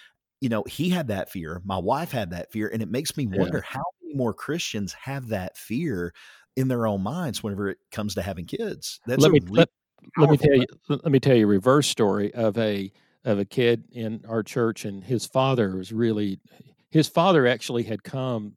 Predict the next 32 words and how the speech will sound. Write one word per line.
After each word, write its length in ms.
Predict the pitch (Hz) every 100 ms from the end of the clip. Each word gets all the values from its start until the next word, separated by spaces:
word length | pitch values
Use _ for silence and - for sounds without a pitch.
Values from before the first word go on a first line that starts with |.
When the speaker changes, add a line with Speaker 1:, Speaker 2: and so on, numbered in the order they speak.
| -
Speaker 2:
to 160 | - 98
First 260 | 127 113
Christian 320 | - 107 107
Church 340 | 95 180 160 -
'cause 160 | 113
we 120 | 135 139
were 140 | 127
having 300 | 123 113 104
a 40 |
discussion 680 | 98 101 - 135 147 - 101
about 320 | 95 95 98 -
all 200 | 104 101
of 100 | 95
this, 280 | 104 104 -
and, 140 | 101 _ _ _ _ _
and 120 | 120
he's, 320 | 117 170 160 -
he, 280 | 123 151 -
he 160 | -
confided 540 | 165 117 101 117 113 107
in 100 | 104
me 120 | 104
that 120 | 104
he 80 | 107
was 120 | 110
a 40 | 104
Christian 340 | - 107 104
Universalist, 540 | 98 95 147 175 104 113
and 80 |
I 40 | 110
said, 160 | 139
"Well, 160 | 135 143